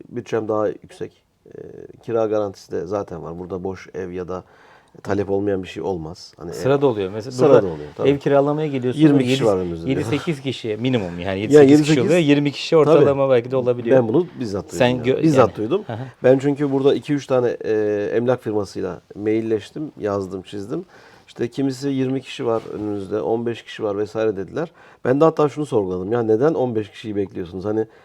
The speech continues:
Speaker 1: neticelendirin. Geri kalan görüşmeleri yapmayın mesela. Durdurun. Onu da yapmıyorlar. İlan devam ediyor. E, görüşmeler devam ediyor. Dolayısıyla burada emlakın, yani ev olarak konuşursak boş kalma şansı hiç yok.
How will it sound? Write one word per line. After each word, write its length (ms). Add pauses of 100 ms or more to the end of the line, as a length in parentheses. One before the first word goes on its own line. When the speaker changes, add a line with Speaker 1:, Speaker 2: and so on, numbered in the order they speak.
(180)
Speaker 1:
neticelendirin. 840 (260)
Geri 240
kalan 260
görüşmeleri 440
yapmayın 360
mesela. 460
Durdurun. 400 (300)
Onu 160
da 60
yapmıyorlar. 540 (300)
İlan 340
devam 260
ediyor. 300 (300)
E, 40
görüşmeler 500
devam 200
ediyor. 260 (340)
Dolayısıyla 440
burada 360 (360)
emlakın, 600
yani 300 (160)
ev 100
olarak 300
konuşursak 560 (520)
boş 180
kalma 260
şansı 340
hiç 180
yok. 200